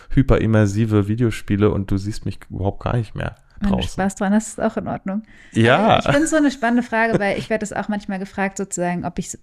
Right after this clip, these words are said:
Speaker 2: Sachen wissen möchte, die noch kommen. Und ich merke, ich bin jemand, ich möchte gar nicht in die Zukunft blicken.
Speaker 1: Ah, okay.
Speaker 2: Also ich würde gerne in die Zukunft blicken können,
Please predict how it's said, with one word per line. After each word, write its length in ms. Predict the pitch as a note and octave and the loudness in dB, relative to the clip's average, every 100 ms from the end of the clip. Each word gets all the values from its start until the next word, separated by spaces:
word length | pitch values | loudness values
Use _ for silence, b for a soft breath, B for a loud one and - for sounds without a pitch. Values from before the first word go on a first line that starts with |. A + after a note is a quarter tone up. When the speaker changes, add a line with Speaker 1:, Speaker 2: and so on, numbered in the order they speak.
| - - | -20 -2
Speaker 2:
Sachen 480 | G#3 G3+ G3 D3 - _ _ - | 0 2 0 -6 -10 _ _ -4
wissen 340 | G#3+ A3 A3 | -2 0 0
möchte, 280 | G#3 - F#3 | 0 0 -2
die 120 | F#3+ | 0
noch 220 | F#3 - | 0 -4
kommen. 400 | - G#3 A3 B3+ B B B | -4 2 4 2 B B B
Und 100 | G#3 | -6
ich 120 | G3 | -2
merke, 240 | G#3 G#3 G3+ | -2 -2 -4
ich 100 | - | -6
bin 100 | G3+ | -4
jemand, 200 | G3 G3 | -2 -4
ich 80 | G3+ | -4
möchte 240 | G3+ G3+ | -4 -4
gar 220 | F#3+ F#3+ | -6 -4
nicht 140 | F#3+ F3+ | -4 -4
in 60 | E3+ | -6
die 100 | - | -8
Zukunft 440 | - - - - | -12 -10 -10 -10
blicken. 340 | - - - - _ - | -12 -8 -10 -12 _ -6
Speaker 1:
Ah, 200 | B2+ A#2 | -4 -4
okay. 140 | A2 G3 | -4 0
Speaker 2:
Also 160 | G3 | 0
ich 140 | G3+ G#3+ | -2 -2
würde 240 | B3+ B3 | 0 0
gerne 280 | G3+ A3+ G#3+ | 0 0 0
in 80 | G3 | -2
die 80 | |
Zukunft 360 | G3 A#3+ A#3+ - | -6 -4 -4 -4
blicken 280 | G3 G3+ G3 | -6 -6 -8
können, 420 | - G3+ G3 | -4 -4 -2